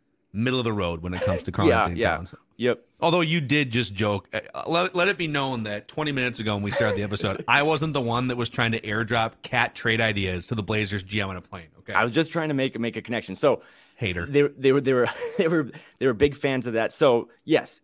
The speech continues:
Speaker 2: I'm at this blackjack table. I've met all Vance friends. Some of them are listening to the pod. They said, "We, we're making them laugh. Take it easy on Karl." But <laughs> then, then the best moment of it is, is that Ant is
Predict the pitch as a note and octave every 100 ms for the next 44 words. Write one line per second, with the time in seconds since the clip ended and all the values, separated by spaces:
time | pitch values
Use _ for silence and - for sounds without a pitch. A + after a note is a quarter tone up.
0 | _ A#2+ A2+ A#2+ D3+ D3 C3+ B2+ B2+ A2+
1 | A#2+ G#2+ A2 - _ _ G#2+ G2 A2+ A#2+
2 | A#2 A2+ G#2 - G#2 G2+ G2 - _ _
3 | - B2+ B2 A#2 A2 G#2 G#2 G2 G2 -
4 | F2+ E2+ F2 - _ _ _ G2 - G#2
5 | G2 F2 - F2 F2 G#2+ A2+ A2+ G2+ F2+
6 | F2 - - _ _ _ - C#3+ A#2 B2
7 | A2 A2 G#2+ G#2 F#2 E2+ E2+ _ _ _
8 | _ _ - A#2 C3 - D3+ A#2 B2 A#2+
9 | A#2 F#3 - C#3+ D#3 F#2+ F2 F2 F2 E2+
10 | - _ _ _ _ _ A#2 F#2 A2 G2+
11 | D#2 _ _ _ _ A2+ D#3 E3+ _ _
12 | - C3+ A#2+ -